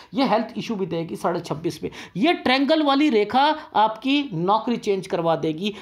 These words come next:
यहाँ पर सत्ताईस में, अपॉर्चुनिटी। लेकिन फिर भी आपकी लाइफ में मैंने लिखा है कि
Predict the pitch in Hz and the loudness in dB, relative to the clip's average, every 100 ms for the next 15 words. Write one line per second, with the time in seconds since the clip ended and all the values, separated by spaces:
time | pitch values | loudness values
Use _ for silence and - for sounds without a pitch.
0 | - 151 180 170 - 214 - 170 - 151 | -6 0 2 2 0 -6 -2 -6 -4 -4
1 | 160 160 - - 285 302 294 247 233 190 | -4 -6 -6 0 2 2 0 -2 -2 -4
2 | 160 233 262 - - 302 269 262 214 226 | -4 -4 -6 -8 -4 -4 -4 -4 0 0
3 | 226 233 220 170 214 - 220 202 - 190 | 0 -6 -4 -4 -4 -6 -6 -4 -4 -4
4 | 180 214 226 226 - - 214 226 214 | -2 2 2 0 -14 -14 -8 -6 -6